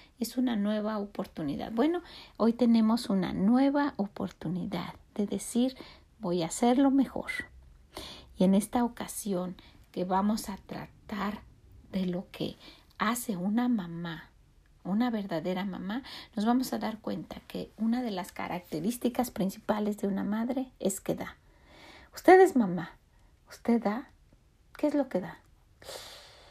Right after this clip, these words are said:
Da tristeza a lo mejor.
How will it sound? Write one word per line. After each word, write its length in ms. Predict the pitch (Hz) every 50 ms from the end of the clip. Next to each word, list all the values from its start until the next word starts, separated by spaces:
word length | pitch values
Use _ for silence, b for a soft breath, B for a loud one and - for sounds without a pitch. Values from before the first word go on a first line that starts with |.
| B B B B B B B B B B B B B _ _ -
Da 180 | 240 220 196
tristeza 720 | 208 - - 202 - - - - - 190 196 - - 262 220
a 60 | 220
lo 160 | 247 214 214 196
mejor. 380 | 185 180 185 - - 226 -